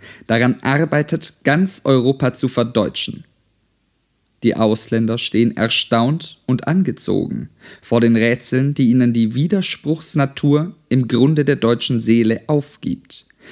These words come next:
welche Hegel ins System gebracht, Richard Wagner zuletzt noch in Musik gesetzt hat. Gutmütig und tückisch. Ein solches Nebeneinander,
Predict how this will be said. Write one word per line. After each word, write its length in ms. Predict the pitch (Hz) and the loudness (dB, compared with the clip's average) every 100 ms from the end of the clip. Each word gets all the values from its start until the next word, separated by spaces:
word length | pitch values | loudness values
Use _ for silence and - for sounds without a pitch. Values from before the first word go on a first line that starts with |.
| - _ | -20 _
welche 220 | 107 110 | -4 0
Hegel 420 | 107 123 113 113 | 0 0 0 0
ins 200 | - 107 | -2 -4
System 440 | - 104 - 120 113 | -6 -8 0 0 0
gebracht, 540 | 113 117 127 - - _ _ - | -2 -4 -8 -14 -20 _ _ -6
Richard 320 | 123 113 - | -2 -2 0
Wagner 400 | 110 110 131 113 | 0 0 -4 -6
zuletzt 340 | - 107 - | -4 -6 -6
noch 140 | - 113 | -8 -4
in 120 | 113 | -2
Musik 320 | 117 131 139 | -2 -4 -6
gesetzt 420 | - - - - | -10 -10 -12 -14
hat. 220 | - - - _ _ _ _ _ _ _ _ _ - - - _ 131 | -16 -16 -20 _ _ _ _ _ _ _ _ _ -20 -20 -20 _ -2
Gutmütig 760 | 135 240 220 180 202 202 202 - | 2 2 4 4 4 2 -2 0
und 340 | 190 190 - | 2 2 -2
tückisch. 720 | - 190 - - - - - _ _ _ _ _ - | -4 -2 -2 -6 -8 -8 -12 _ _ _ _ _ 0
Ein 180 | 120 | 2
solches 400 | 127 185 190 180 | 4 2 0 -2
Nebeneinander, 760 | 170 - 143 80 87 87 85 - | 0 -2 -2 -4 -4 -4 -6 -10